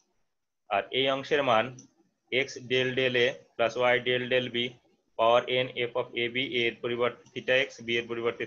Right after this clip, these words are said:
theta y, এটার মান হচ্ছে x minus y to the power n, e to the power theta x minus e to the power theta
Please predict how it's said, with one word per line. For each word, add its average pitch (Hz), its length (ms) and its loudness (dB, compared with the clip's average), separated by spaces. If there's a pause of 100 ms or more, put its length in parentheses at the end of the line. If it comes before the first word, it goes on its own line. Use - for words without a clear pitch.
theta 131 200 0 (240)
y, - 20 -4 (500)
এটার 117 260 0
মান 117 180 0
হচ্ছে 127 240 -6 (500)
x - 20 -18 (180)
minus 123 300 0 (140)
y 117 100 0
to 123 120 -12
the 120 140 -6
power 127 180 2 (240)
n, - 20 -6 (360)
e - 80 -8
to 117 120 -12
the 113 140 -10
power 113 140 0 (100)
theta 120 220 0 (140)
x - 40 -10 (600)
minus 104 360 -2
e - 100 -8
to 113 100 -14
the 110 120 -8
power 147 160 2 (440)
theta 113 260 -2